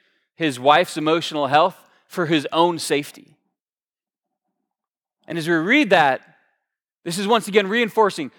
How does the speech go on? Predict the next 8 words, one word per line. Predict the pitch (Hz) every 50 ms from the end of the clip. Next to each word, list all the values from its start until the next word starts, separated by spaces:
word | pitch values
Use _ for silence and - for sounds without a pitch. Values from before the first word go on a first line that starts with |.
| _ _ _ -
there | 185 220
are | 226 208 196
things | - - 240 262 269 269 226 226
in | 240 208
Scripture | - - - 214 208 - - 233 208 214 208 190 - _ _ _ _ _ _ _ _ _ _ _ _ _ _ _ _ _ _ _ _
that | _ 139 139 135 175 170 170 -
are | - 156 156
prescriptive, | - - 175 156 - - - 208 214 214 - 262 262 277 254 - - - - _ _